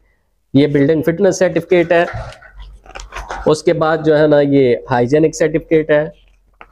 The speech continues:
ठीक है जी, और उसके बाद ये प्रीवियस ई लाइसेंस की कॉपी है,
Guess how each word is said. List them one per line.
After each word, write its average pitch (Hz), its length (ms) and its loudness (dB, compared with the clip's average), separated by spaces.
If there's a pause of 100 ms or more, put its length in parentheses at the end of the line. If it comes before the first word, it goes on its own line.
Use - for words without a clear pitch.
(1000)
ठीक 156 180 0
है 151 140 2
जी, 143 180 -2 (2500)
और 151 140 0
उसके 160 260 0
बाद 143 260 0
ये 143 160 2
प्रीवियस 170 1000 -2 (140)
ई 170 180 2
लाइसेंस 151 480 0
की 156 140 -2
कॉपी 151 360 0
है, 143 240 2